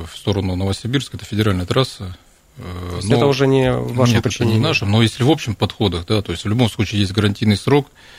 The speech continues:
Speaker 2: А сколько
Speaker 1: Э,
Speaker 2: гарантийный
Speaker 1: ну,
Speaker 2: срок?
Speaker 1: минимально на покрытие четыре года даётся, бывает пять-шесть лет, минимально четыре года. То есть четыре года любые дефекты, трещины там или
Speaker 2: Это
Speaker 1: какие-то
Speaker 2: независимо
Speaker 1: повреждения.
Speaker 2: от того, какого, какая трасса, федеральная,
Speaker 1: Независимо,
Speaker 2: краевая
Speaker 1: да.
Speaker 2: или городская, да?
Speaker 1: Да, четыре года — это вообще минимальное требование Росавтодора, и в том числе у нас здесь, для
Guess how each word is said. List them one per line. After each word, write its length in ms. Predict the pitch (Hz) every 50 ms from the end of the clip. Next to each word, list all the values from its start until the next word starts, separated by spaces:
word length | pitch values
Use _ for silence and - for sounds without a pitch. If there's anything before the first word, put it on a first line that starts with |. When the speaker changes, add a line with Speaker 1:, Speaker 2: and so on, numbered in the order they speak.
| - - -
Speaker 2:
А 60 | -
сколько 400 | - - 196 151 - - 113 107 110
Speaker 1:
Э, 140 | 107 107 98
Speaker 2:
гарантийный 320 | 117 120 117 107 117 170
Speaker 1:
ну, 60 | 160 139 117 104 101
Speaker 2:
срок? 100 | 95 104
Speaker 1:
минимально 440 | 113 131 131 131 131 143 135 117 107
на 100 | 104 107
покрытие 420 | - - 110 - 123 113 - 107
четыре 300 | - - - - 113 117
года 180 | 120 151 135 110
даётся, 420 | 95 95 92 90 85 82 - - 87
бывает 300 | 87 104 113 107 92 - - - - _
пять-шесть 520 | - 117 117 110 - - 110 98 - - -
лет, 180 | 87 82 78 -
минимально 400 | 98 98 104 110 139 131 107 87
четыре 320 | - - - 95 92 87
года. 160 | 76 73 71 -
То 60 | 101
есть 100 | 98 -
четыре 240 | - - - 131 123
года 420 | 127 160 139 123 107 98 95 95
любые 380 | 90 95 110 110 123 117 107 101
дефекты, 460 | 90 95 101 - - 143 143 - - -
трещины 500 | - 113 127 127 - - - 113 101 98
там 160 | - 98 95 95 -
или 160 | 98 98 92 95
Speaker 2:
Это 20 | 104
Speaker 1:
какие-то 200 | 95 131 131 135
Speaker 2:
независимо 600 | 143 160 170 165 - 143 139 143 117 143 131 123 120
Speaker 1:
повреждения. 40 | 120
Speaker 2:
от 100 | 120 -
того, 180 | 131 131 127
какого, 360 | 120 - 120 - 131 131 127
какая 320 | 123 - 127 - - 123 117
трасса, 300 | - 123 117 113 - - -
федеральная, 680 | - 120 127 131 151 170 165 151 135 123 117 113 110
Speaker 1:
Независимо, 120 | 131 139 123
Speaker 2:
краевая 460 | 123 123 127 139 147 147 139 123 117
Speaker 1:
да. 80 | 120
Speaker 2:
или 120 | 120 123 123
городская, 480 | 113 123 117 117 - - - - 113 110
да? 80 | 113 143
Speaker 1:
Да, 40 | 170
четыре 260 | - - - 143 135
года — 180 | 139 156 135
это 100 | 113 107
вообще 200 | 107 101 - -
минимальное 380 | 117 101 101 101 104 101 95 92
требование 600 | - 110 123 117 107 95 92 90 87 87 85 82
Росавтодора, 840 | 82 - - - 98 87 - 101 92 107 123 123 113 104 98 98 87
и 220 | 82 82 82 80 78
в 80 | 76
том 160 | - 101 90
числе 240 | 90 - - 85 87
у 40 | 85
нас 200 | 101 120 123 107
здесь, 280 | 92 95 87 - - -
для 440 | 92 90 87 98 101 101 98 95